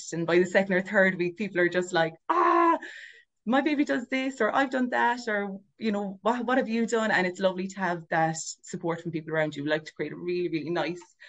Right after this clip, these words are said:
supportive environment, an open environment that people do feel that they can,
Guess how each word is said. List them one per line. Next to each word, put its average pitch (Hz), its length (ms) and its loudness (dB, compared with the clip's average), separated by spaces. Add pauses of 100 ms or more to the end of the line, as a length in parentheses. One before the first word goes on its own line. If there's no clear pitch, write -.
(340)
supportive 220 440 0
environment, 175 560 2
an 175 80 -4
open 190 260 0
environment 160 400 -2
that 165 120 -6
people 165 220 -6
do 165 440 -2 (280)
feel 165 400 0
that 156 160 -2
they 160 180 -4
can, 160 440 -6